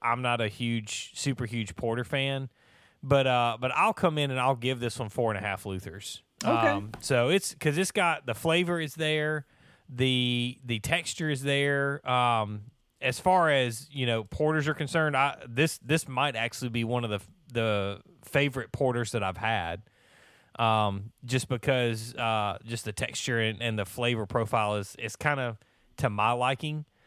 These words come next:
Speaker 1: Um, but, but that being said, you know, it's kind of just a random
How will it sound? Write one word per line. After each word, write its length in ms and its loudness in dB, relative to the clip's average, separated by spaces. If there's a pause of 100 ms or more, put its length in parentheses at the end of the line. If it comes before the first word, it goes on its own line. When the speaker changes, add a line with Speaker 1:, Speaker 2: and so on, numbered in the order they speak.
(280)
Speaker 1:
Um, 540 2 (120)
but, 440 0
but 160 -2 (240)
that 200 2
being 200 0
said, 280 2
you 80 -2
know, 160 2
it's 200 -6
kind 180 0
of 80 -2
just 220 -4
a 60 0
random 560 -2